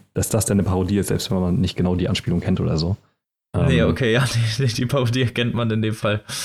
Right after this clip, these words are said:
Speaker 2: Oder
Speaker 1: Ja,
Speaker 2: beziehungsweise man
Speaker 1: genau.
Speaker 2: weiß, dass das eine Parodie irgendwie sein soll, weil es einfach zu abgedreht ist.
Speaker 1: Ja, genau. Und das, das Ding ist halt,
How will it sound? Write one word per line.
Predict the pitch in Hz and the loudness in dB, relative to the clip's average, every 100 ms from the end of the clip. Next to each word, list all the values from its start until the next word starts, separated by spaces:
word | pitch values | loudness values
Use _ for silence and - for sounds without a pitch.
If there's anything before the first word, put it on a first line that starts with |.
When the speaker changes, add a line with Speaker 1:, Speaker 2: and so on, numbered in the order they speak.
| - - - | -8 -10 -2
Speaker 2:
Oder | - 127 | 4 4
Speaker 1:
Ja, | |
Speaker 2:
beziehungsweise | 98 92 - | 6 4 4
man | 98 - | 4 4
Speaker 1:
genau. | 120 | 4
Speaker 2:
weiß, | 127 | 2
dass | 117 117 | 0 0
das | 117 | 0
eine | 123 | 0
Parodie | 113 123 120 135 | 2 2 2 2
irgendwie | 120 120 107 | 2 2 2
sein | 110 107 | 2 2
soll, | 110 110 110 | 2 2 2
weil | 104 104 - _ _ | 0 0 -4 _ _
es | 113 104 | -2 0
einfach | 120 117 | 0 0
zu | - 123 | 2 2
abgedreht | 104 107 98 87 | 2 0 -2 -2
ist. | 98 - _ _ 110 | -4 -8 _ _ 0
Speaker 1:
Ja, | 101 | 2
genau. | 98 104 101 | 2 2 2
Und | 92 | 2
das, | 98 - | 0 -2
das | - - | -4 0
Ding | 123 | 0
ist | 120 | 2
halt, | 113 107 | 0 -2